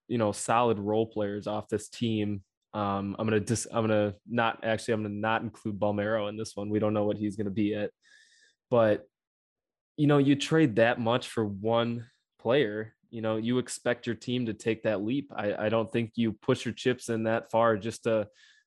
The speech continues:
"Oh, let's just hope for one Western Conference, you know, finals appearance. Let's, let's try to get to the big thing here." Let's,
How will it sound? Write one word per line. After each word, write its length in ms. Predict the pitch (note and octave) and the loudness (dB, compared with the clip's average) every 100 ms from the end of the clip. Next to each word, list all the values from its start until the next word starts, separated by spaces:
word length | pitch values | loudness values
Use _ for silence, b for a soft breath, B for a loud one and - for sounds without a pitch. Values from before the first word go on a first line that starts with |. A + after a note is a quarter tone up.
| - | 0
"Oh, 300 | B2 B2+ A#2 | 4 4 4
let's 180 | A#2 - | 2 -2
just 160 | B2+ | -4
hope 240 | B2+ B2+ - | -2 -2 -2
for 80 | A2 | -4
one 340 | A2+ A#2+ A#2+ | -2 -2 0
Western 320 | A#2 A#2 B2 | 0 -2 -6
Conference, 640 | G#2+ A2+ A2+ A#2+ G#2+ - - _ | -6 -4 -4 -4 -6 -10 -18 _
you 120 | - G#2+ | -6 -2
know, 100 | G2+ | 0
finals 460 | - A#2 E3 G#2 | 2 2 2 0
appearance. 400 | G2+ G#2 G#2 A2 | -4 -4 -4 -4
Let's, 300 | A#2 - - - | -6 -6 -14 -8
let's 240 | A#2+ - | -8 -4
try 200 | - D3 | 2 2
to 40 | |
get 200 | B2+ B2+ | 4 0
to 40 | B2+ | 0
the 80 | A2+ | -2
big 380 | F#2+ A#2+ A2+ | 2 2 0
thing 240 | - C3 C#3 | -2 -2 -2
here." 240 | G2+ F#2 | -4 -4
Let's, 340 | - G#2+ - | -2 -4 -6